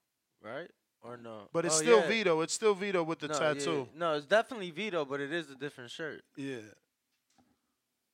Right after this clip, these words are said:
Speaker 2: Oh, shit! Ain't that the, what's that shit? S-,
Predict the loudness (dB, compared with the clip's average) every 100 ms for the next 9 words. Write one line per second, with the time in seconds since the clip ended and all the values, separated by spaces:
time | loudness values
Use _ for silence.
0 | _ _ _ _ _ _ _ _ _ _
1 | _ _ _ _ _ -2 4 4 2 0
2 | 2 2 0 2 0 4 2 2 _ _
3 | _ _ _ _ _ _ _ -20 _ _
4 | _ _ _ _ _ _ _ _ _ _
5 | _ _ _ -12 -8 -2 -2 -2 -8 -8
6 | -10 -14